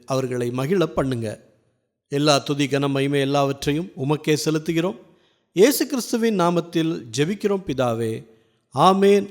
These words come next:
ஆமேன். இந்த நல்வார்த்தையை மற்றவர்களுக்கும் பகிருங்கள். மற்றவர்களுக்கும் ஆசீர்வாதம் கிடைக்கட்டும்.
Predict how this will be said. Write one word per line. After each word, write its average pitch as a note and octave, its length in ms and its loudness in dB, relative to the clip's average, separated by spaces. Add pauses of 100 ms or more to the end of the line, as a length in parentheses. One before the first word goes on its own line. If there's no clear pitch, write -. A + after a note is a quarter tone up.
ஆமேன். A2 460 -4 (600)
இந்த C#4+ 320 4
நல்வார்த்தையை G3+ 720 6
மற்றவர்களுக்கும் D#3+ 880 0
பகிருங்கள். E3 520 0 (560)
மற்றவர்களுக்கும் E3 960 0
ஆசீர்வாதம் B2+ 720 -2
கிடைக்கட்டும். D#3 600 -4